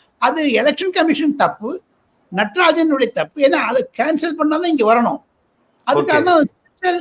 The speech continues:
Speaker 1: இன்டென்சிவ் ரெவிஷன் பீகார்ல பண்றாங்க.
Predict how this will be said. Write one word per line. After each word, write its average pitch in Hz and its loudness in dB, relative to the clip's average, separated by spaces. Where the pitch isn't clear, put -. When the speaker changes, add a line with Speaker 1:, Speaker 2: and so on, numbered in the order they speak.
Speaker 1:
இன்டென்சிவ் 311 -2
ரெவிஷன் 294 2
பீகார்ல 311 4
பண்றாங்க. 214 -2